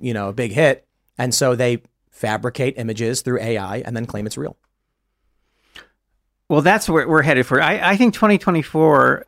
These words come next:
Speaker 2: is going to be an extremely difficult year for a lot of people for a lot of reasons. Uh, I think a lot of creepy things are gonna happen. I think that for all practical purposes, uh, the deep fakes are gonna be perfected in twenty twenty-four.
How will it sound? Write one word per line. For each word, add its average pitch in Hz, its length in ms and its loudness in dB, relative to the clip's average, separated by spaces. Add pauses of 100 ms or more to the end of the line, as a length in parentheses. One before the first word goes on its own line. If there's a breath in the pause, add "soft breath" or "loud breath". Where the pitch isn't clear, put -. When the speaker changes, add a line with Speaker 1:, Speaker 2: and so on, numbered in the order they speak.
(100)
Speaker 2:
is 139 320 2
going 156 240 2
to 147 80 4
be 131 320 2
an 123 160 -6
extremely 165 1040 2
difficult 131 640 -2
year 127 400 0
for 120 320 -6
a 127 80 -4
lot 117 460 0
of 143 80 -4
people 127 280 -4
for - 160 -4
a 113 60 0
lot 120 220 2
of 123 100 -2
reasons. 113 600 -6 (560 loud breath)
Uh, 123 400 2 (160)
I 139 200 0
think 165 240 -2
a - 120 -4
lot 147 240 2
of 131 100 -6
creepy 190 400 0
things 156 300 0
are 147 80 -2
gonna 135 180 0
happen. 143 540 -2 (320 soft breath)
I 127 100 -2
think 131 300 -4
that 139 240 -2 (160)
for - 200 -6
all 151 300 2
practical 147 640 -2
purposes, 160 880 0
uh, 127 440 -4
the 120 160 -2
deep 131 300 0
fakes - 560 -2
are 127 160 0
gonna 123 220 -2
be 120 100 -4
perfected 160 800 -4
in 143 140 -6
twenty 135 240 -4
twenty-four. 151 540 -2